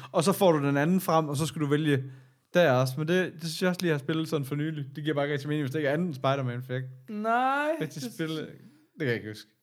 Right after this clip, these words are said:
Speaker 1: Det synes
Speaker 2: det
Speaker 1: jeg
Speaker 2: skulle
Speaker 1: bare
Speaker 2: være, hvor de skulle åbne. Tænker du på, hvor man skal unlock de der tårne i Spider-Man, hvor du skal
Speaker 1: Mm.
Speaker 2: stille de der frekvenser ind, eller?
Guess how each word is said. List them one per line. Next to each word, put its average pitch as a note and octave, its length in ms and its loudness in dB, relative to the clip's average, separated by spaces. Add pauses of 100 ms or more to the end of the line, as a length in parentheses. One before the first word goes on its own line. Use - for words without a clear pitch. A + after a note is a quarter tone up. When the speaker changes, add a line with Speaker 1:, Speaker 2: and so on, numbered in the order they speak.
(120)
Speaker 1:
Det D3 80 -2
synes D3 40 -4
Speaker 2:
det D3+ 60 -4
Speaker 1:
jeg C#3+ 60 -2 (100)
Speaker 2:
skulle - 20 2
Speaker 1:
bare D#3+ 100 2
Speaker 2:
være, A3 120 4
hvor G#3+ 120 2
de G3+ 100 -2
skulle G3+ 200 -2
åbne. G3 280 -6
Tænker A3+ 240 -4
du G3+ 60 -4
på, G#3 160 -2
hvor F#3 120 -2
man E3+ 140 -4
skal - 180 -6
unlock G3+ 400 0
de G3 60 -10
der E3+ 160 0
tårne A3 360 -2
i F#3 40 -4
Spider-Man, F3 560 -4
hvor E3+ 100 -8
du D#3 100 -10
skal D3+ 380 -6 (100)
Speaker 1:
Mm. C#3+ 160 -6 (320)
Speaker 2:
stille E3+ 320 -12
de F3 100 -8
der D#3+ 60 0
frekvenser G3+ 480 -6
ind, D#3+ 140 -8
eller? D3 200 -10